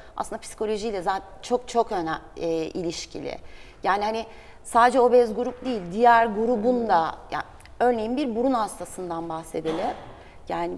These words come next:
bir sürü insanın burnu normal bizim tariflediğimiz standartlara uygun değil ama herkes burnunu sorun haline getirmiyor. Aslında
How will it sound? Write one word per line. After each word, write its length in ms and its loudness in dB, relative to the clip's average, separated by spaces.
bir 200 0
sürü 240 -6
insanın 680 -2
burnu 460 -2
normal 540 0
bizim 200 -2
tariflediğimiz 640 -2
standartlara 680 -2
uygun 420 -2
değil 200 0
ama 240 0
herkes 500 4
burnunu 440 0
sorun 360 4
haline 380 -2
getirmiyor. 580 -2
Aslında 320 -4